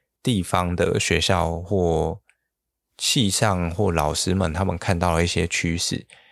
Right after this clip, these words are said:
那就会渐渐的去开出这样子的一个科系或者是转型，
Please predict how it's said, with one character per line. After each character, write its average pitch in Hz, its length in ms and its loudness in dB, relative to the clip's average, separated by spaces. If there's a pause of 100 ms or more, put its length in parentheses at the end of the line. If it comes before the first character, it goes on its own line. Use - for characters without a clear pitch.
(100)
那 90 200 2
就 90 160 0
会 92 120 4
渐 90 260 0
渐 85 180 0
的 78 140 0
去 85 420 0 (680)
开 110 200 2
出 104 260 0
这 104 140 -2
样 92 180 2
子 - 140 -6
的 - 140 -4
一 98 140 -2
个 98 180 -2
科 95 240 0
系 95 180 0
或 95 180 0
者 98 160 -4
是 90 300 -2
转 90 340 -2
型， - 220 -4